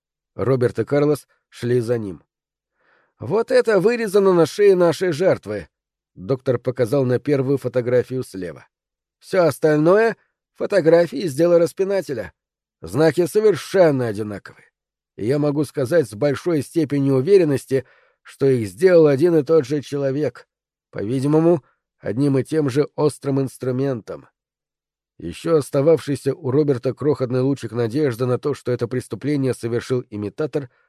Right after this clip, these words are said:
погас. При виде снимков на него нахлынуло цунами воспоминаний. Карлос впервые увидел материалы из первого дела распинателя. Ему не составило труда заметить сходство на всех фотографиях.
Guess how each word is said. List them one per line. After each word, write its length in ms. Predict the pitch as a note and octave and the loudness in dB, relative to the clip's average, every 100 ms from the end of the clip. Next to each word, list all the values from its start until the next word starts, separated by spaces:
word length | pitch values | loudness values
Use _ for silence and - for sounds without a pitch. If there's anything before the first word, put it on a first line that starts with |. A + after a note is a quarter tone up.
| _ _ | _ _
погас. 540 | - B2 G2 F2+ - _ _ _ _ _ - | -6 -6 -6 -10 -12 _ _ _ _ _ -10
При 160 | G#2 | -4
виде 240 | A2+ A2+ G#2 | -4 -4 -6
снимков 500 | - C#3+ C#3+ D3+ - _ _ _ - | -4 -4 -2 -4 -6 _ _ _ -10
на 100 | G2+ | -2
него 280 | B2 D#3+ | 0 2
нахлынуло 560 | D3+ C3+ D#3 D#3 D3 C3+ | 2 2 0 2 2 2
цунами 480 | - D#3 C3+ C#3 C3+ | -2 -2 0 0 0
воспоминаний. 720 | B2 - A#2 A2 F#2+ E2+ C#2 _ _ _ _ _ _ _ _ _ | -2 -4 -8 -8 -8 -12 -18 _ _ _ _ _ _ _ _ _
Карлос 400 | A2+ B2 C3 A#2 | -2 0 0 -2
впервые 420 | - B2+ D3+ C#3 | -2 0 2 0
увидел 300 | A#2+ B2 A#2+ | 0 -2 -2
материалы 480 | A#2 - A#2+ C#3+ C3+ | -4 -4 -2 0 0
из 140 | B2 | -2
первого 400 | - C#3 C3+ C3 | -2 0 2 0
дела 260 | A2 B2+ B2+ | -2 -2 0
распинателя. 680 | B2 - A#2+ G#2 - E2+ - _ _ _ _ _ | -2 -6 -8 -10 -12 -18 -20 _ _ _ _ _
Ему 220 | - C#3 | -6 -2
не 120 | B2+ | -2
составило 560 | A2 B2+ - - C3 A2 | -4 -8 -8 -8 -4 -4
труда 360 | G#2+ A2 C#3 - _ _ _ _ | -4 -2 -2 -4 _ _ _ _
заметить 540 | F2 B2 C#3 C3 C3+ | -4 -2 0 -2 -6
сходство 580 | - - D#3+ - - G2+ | -8 -6 -6 -6 -10 -8
на 200 | G2+ A#2+ | -4 -6
всех 320 | - A2+ F#2+ | -6 -10 -10
фотографиях. 800 | - F#2+ G2+ F2+ D2+ - _ _ | -10 -12 -10 -10 -12 -20 _ _